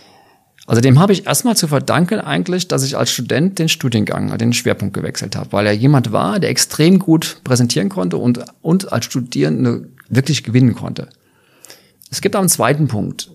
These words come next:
was er gemacht hat, und das ist auch das, was ich hier mit Studierenden versuche. Er hat uns die Möglichkeit gegeben, selber zu akquirieren. Also ich war ja Mitarbeiter bei ihm am Ende. Und ich konnte in meinem Studium, das war damals nicht selbstverständlich, also zwischen sechsundachtzig und neunzig,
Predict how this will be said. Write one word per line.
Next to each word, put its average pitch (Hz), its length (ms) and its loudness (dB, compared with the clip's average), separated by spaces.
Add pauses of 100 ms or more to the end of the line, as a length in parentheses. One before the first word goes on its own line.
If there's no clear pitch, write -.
was 95 180 -4
er 113 60 -4
gemacht 107 340 -4
hat, 143 80 -2
und 135 60 0
das 127 160 0
ist 143 80 -2
auch 117 140 -4
das, 147 260 -4
was 131 100 -2
ich 123 100 0
hier 160 140 0
mit 143 100 -2
Studierenden 117 340 -2
versuche. 127 480 -2 (520)
Er - 80 -2
hat 156 80 0
uns 175 140 2
die 143 80 4
Möglichkeit 160 480 0
gegeben, 139 280 0
selber 143 280 4
zu - 120 -2
akquirieren. 123 680 -2
Also - 140 -4
ich 120 40 -6
war 127 100 2
ja 131 120 4
Mitarbeiter 104 480 2
bei - 140 -4
ihm 101 180 -4
am 95 140 -4
Ende. 131 340 -4 (800)
Und 123 180 0
ich - 200 -2
konnte 240 320 2
in 151 120 2
meinem 135 220 2
Studium, 160 320 0
das 117 140 2
war 117 100 2
damals 117 300 2
nicht 165 120 2
selbstverständlich, 151 760 -2
also 98 160 -4
zwischen 110 320 -2
sechsundachtzig 117 640 -4
und 110 100 -4
neunzig, 139 520 -2